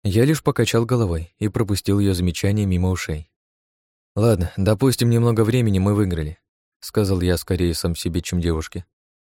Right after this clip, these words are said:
«Осталось понять, что дальше делать». Я развернулся и оглядел помещение, в котором мы оказались.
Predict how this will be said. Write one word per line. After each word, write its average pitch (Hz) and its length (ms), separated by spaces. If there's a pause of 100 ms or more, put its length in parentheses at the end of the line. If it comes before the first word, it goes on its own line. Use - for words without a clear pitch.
(360)
«Осталось 110 460
понять, 113 280
что - 160
дальше 101 300
делать». 80 380 (880)
Я 87 220
развернулся 135 600
и 131 40
оглядел 98 360
помещение, 90 540
в - 40
котором 87 320
мы 85 120
оказались. 82 640